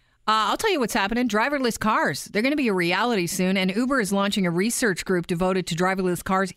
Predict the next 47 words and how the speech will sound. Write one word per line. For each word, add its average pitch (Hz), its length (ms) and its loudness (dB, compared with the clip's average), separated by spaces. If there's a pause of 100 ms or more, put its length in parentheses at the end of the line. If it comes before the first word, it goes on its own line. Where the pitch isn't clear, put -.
here 277 360 -2
in 233 180 0
Toronto. 185 640 0
This 240 220 -2
is 262 80 -4
gonna 262 160 2
be 208 80 -2
the 185 100 0
third 240 340 0
hub 185 300 0 (300)
after 185 240 -2
Pittsburgh 233 420 -2
and 196 100 0
San 190 220 -2
Francisco. 185 420 -2
Now, 185 140 0
Pittsburgh 247 460 -2
is 185 100 0
a 175 40 -2
great 180 280 0
place 190 300 -2
to - 120 -14
test 190 360 -2
driverless 170 460 0
cars 180 360 0 (300)
because 170 200 0
it's 175 140 -2
very 180 300 2
hilly, 220 500 -2 (320)
and 190 160 2
they 190 140 0
also 190 420 0
get 175 240 -2
snow. 196 920 -2
So - 220 -2
this 185 100 0
is 202 120 -4
perfect. 208 360 -2
This 196 160 -4
is 233 100 -2
the 208 60 0
first 220 400 -4
hub 190 300 0
outside 175 420 -2
the 160 80 -2
U 165 240 0
S. 170 300 -2